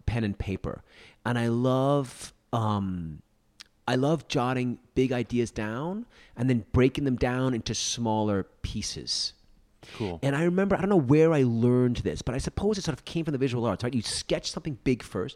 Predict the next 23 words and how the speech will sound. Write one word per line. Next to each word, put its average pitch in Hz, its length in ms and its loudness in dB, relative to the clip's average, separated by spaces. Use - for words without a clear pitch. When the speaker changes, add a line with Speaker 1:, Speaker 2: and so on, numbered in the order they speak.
Speaker 2:
Right. 90 100 -2
Speaker 1:
and 110 80 0
then 156 60 4
you 170 60 0
start - 160 -2
putting 135 200 0
in 139 60 2
the 135 60 2
detail 120 340 -2
and 113 80 -2
more 101 220 2
and 117 80 2
more 110 140 4
detail. 98 580 -4
Um, 104 540 0
I 135 140 -2
wasn't 180 320 -2
the 185 80 -4
kind 156 640 -6
of 131 380 -4
drawer 131 460 4
in 117 240 -2
general 135 760 0